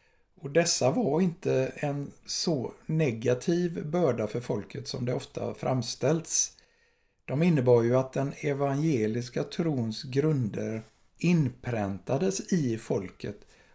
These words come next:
och att en stor del av befolkningen lärde sig att läsa, trots att det inte fanns någon reguljär skolgång vid den här tiden. Detta bidrog alltså till landets positiva utveckling.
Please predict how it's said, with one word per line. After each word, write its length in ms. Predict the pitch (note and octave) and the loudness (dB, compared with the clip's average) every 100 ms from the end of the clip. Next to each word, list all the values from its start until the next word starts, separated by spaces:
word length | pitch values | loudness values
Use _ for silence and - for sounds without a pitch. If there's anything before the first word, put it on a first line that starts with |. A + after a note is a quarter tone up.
| _ _ | _ _
och 300 | D3+ C3+ E3 | -4 -2 -2
att 180 | C3 | -2
en 120 | C3+ B2+ | -2 -4
stor 380 | - D#3+ F#3+ | -2 0 0
del 240 | F3 D#3+ C3 | 2 4 4
av 80 | B2 | 2
befolkningen 760 | C3 D3 A2 - G#2+ A2 A2 | 2 2 -2 -4 -6 -4 -2
lärde 300 | B2+ C3+ G#2 | 0 0 0
sig 420 | G2 - G#2 G#2+ - _ | -4 -4 -4 -6 -10 _
att 260 | - A#2 B2 | -8 -8 -4
läsa, 800 | A#2 D3 B2+ - - - D#3+ F3+ - _ _ _ _ | 0 0 0 -2 -4 0 0 0 -6 _ _ _ _
trots 320 | - D3 E3 | -2 -2 0
att 120 | D#3 | -2
det 80 | - | 0
inte 200 | E3+ E3 | -2 -2
fanns 360 | B2 C#3 A2+ - | -4 -2 -2 -4
någon 260 | A#2+ A#2 B2+ | -4 -4 -6
reguljär 760 | - C3 B2 C3 C#3+ B2 G2+ G2+ | -6 -4 -2 -2 0 0 0 -4
skolgång 960 | - - D#3 D#3 A2+ G2+ - B2+ E3+ | -6 -4 -2 -2 -4 -4 0 0 0
vid 140 | E3+ F3 | -2 -2
den 160 | F3+ | 0
här 120 | D#3+ - | 0 -2
tiden. 540 | - - - - B2 - _ _ _ _ _ _ _ _ _ _ D3+ | -4 -6 -8 -12 -14 -16 _ _ _ _ _ _ _ _ _ _ -4
Detta 420 | F3 E3+ - D#3+ | -2 -2 -2 2
bidrog 600 | G3 F#3+ B2+ B2 A2 G2 - | 4 4 0 -4 -4 -8 -14
alltså 440 | - B2 A2+ - A#2 | -4 -4 -2 -4 -4
till 180 | - C3+ | -2 0
landets 680 | B2 G2 G2+ G2+ - - - - | 0 0 -6 -6 -8 -8 -12 -10
positiva 680 | D#3 - - A#2 C3 A#2+ A#2 | -8 -6 -6 -4 -2 -2 -2
utveckling. 840 | B2 A#2 - - - B2 A#2 | -2 -4 -12 -12 -12 -12 -12